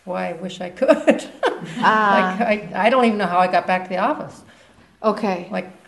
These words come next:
Speaker 1: I don't know what happened. I mean, I, I know that my life continued 'cause I'm here, but, uh, but all, all I could remember, and I, for years, start, went to spiritual teachers saying, "What does this mean?" Like, trying to figure out, and nobody could answer me until finally, you know, it's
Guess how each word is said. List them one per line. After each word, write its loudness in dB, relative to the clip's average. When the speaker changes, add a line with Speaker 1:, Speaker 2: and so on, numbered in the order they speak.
Speaker 1:
I -8
don't -8
know -4
what -4
happened. -10
I -8
mean, -6
I, -8
I -4
know -2
that -4
my -6
life -6
continued -6
'cause -16
I'm -10
here, -8
but, -10
uh, -8
but -6
all, -2
all 6
I 6
could -8
remember, -4
and 0
I, 2
for -6
years, -2
start, -6
went -10
to -10
spiritual -8
teachers -12
saying, -10
"What -8
does -10
this -12
mean?" -6
Like, -10
trying -4
to -14
figure -6
out, -4
and -10
nobody -8
could -12
answer -10
me -12
until -12
finally, -12
you -14
know, -12
it's -20